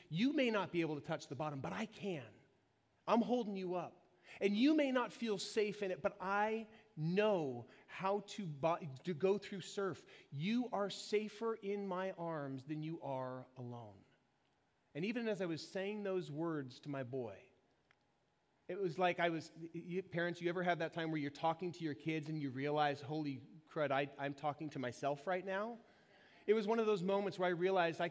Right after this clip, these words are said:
I was basically describing my relationship with God. "You are safe in my arms." And I know that for many of us, when the weather is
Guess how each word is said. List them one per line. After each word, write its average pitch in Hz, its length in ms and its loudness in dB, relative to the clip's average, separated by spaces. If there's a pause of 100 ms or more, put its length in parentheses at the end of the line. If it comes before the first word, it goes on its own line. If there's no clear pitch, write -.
(140)
I 180 80 2
was 180 160 0
basically 196 500 0
describing 156 720 -2
my 139 100 -2
relationship 135 680 -4
with 127 180 -10
God. 107 140 -6 (3250)
"You 185 500 -4
are 151 200 -6
safe 143 580 -8
in 135 280 -6
my 123 320 -8
arms." 117 420 -12
And 139 100 -8
I 147 60 -4
know 156 440 -2 (460)
that 151 160 -6
for 156 80 -6
many 160 340 0
of 107 140 -6
us, 101 80 -12 (1040)
when 170 360 2
the 143 80 -2
weather 180 520 2
is 202 260 -2